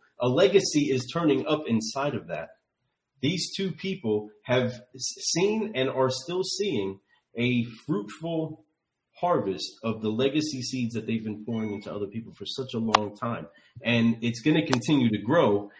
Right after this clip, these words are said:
And because of that, they are brewing solutions. There is new, a new wave of people that are coming through that are just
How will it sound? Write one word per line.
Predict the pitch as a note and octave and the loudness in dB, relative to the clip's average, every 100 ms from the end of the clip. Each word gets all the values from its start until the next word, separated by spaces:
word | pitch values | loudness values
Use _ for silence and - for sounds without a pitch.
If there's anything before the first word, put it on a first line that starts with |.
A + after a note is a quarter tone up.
| - - | -8 2
And | A#2+ | 2
because | A#2+ A2+ - G#3+ D#3 | 4 2 4 4 4
of | G#2+ | 4
that, | G#2+ G#2 - - | 4 4 -2 2
they | B2+ | 6
are | D#3 F3+ | 8 8
brewing | D#3 D#3 B2+ | 8 6 6
solutions. | A#2+ G#2 G2 - G#2+ G#2+ - | 4 0 0 -2 -2 -2 0
There | A2 | 2
is | B2+ F3+ E3 - - _ | 2 2 0 -6 -14 _
new, | A2+ C3 F#3+ F#3+ | 6 8 6 6
a | C3 | 6
new | C3 F#3 G3 | 6 4 2
wave | D3 D#3+ D#3+ B2 | 4 4 4 0
of | A#2 | -2
people | D#3 D3+ A#2+ | -2 0 2
that | G#2+ | 2
are | G2+ | 2
coming | D3+ C#3+ A#2+ | 2 2 2
through | C3 A#2 | 2 2
that | G#2+ | 4
are | G#2 G#2+ | 2 0
just | - E3 E3+ | 0 2 2